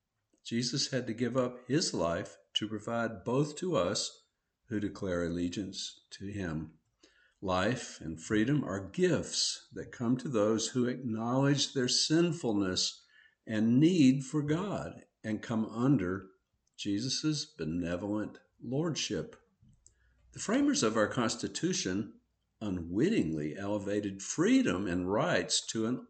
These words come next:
almost deified status, as if they somehow exist outside of God.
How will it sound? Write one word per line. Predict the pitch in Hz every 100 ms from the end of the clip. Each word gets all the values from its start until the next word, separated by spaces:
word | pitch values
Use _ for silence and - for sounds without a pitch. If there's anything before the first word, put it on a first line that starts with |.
| 113
almost | 143 214 113 90 123 - - - _ -
deified | 101 107 107 110 117 120
status, | - - 156 135 76 - - - - - - 120
as | 131 135
if | 131 - - - -
they | 120
somehow | 117 - 127 120 110 104
exist | 82 85 113 147 101 - - _ _ _ _ -
outside | 139 151 - 170 214 180
of | 95 -
God. | 92 82 65